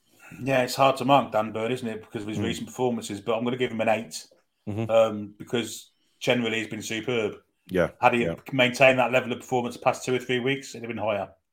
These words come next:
Speaker 2: Mm.
Speaker 1: But he hasn't, so I can't.
Speaker 2: Yeah, I agree. Uh, everyone's putting eights in the chat, to be honest.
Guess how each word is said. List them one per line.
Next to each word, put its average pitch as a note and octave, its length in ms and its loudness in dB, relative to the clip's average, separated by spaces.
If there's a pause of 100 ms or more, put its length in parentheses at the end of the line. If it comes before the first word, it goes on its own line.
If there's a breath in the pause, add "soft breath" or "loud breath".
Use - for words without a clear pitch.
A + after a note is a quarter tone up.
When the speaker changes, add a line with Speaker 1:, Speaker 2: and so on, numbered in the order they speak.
(300)
Speaker 2:
Mm. F2 140 -8
Speaker 1:
But A2+ 80 -4
he G#2+ 60 -2
hasn't, F2 320 -4
so G2 160 -12
I - 60 -16
can't. F2+ 220 -8 (500)
Speaker 2:
Yeah, G#2+ 180 6 (200)
I B2+ 100 10
agree. A#2+ 500 6
Uh, A2+ 240 8
everyone's B2+ 400 6
putting A#2 300 4
eights A#2+ 200 6
in A#2 120 2
the G#2 60 4
chat, - 260 6
to - 40 -8
be G#2+ 140 4
honest. A#2 340 2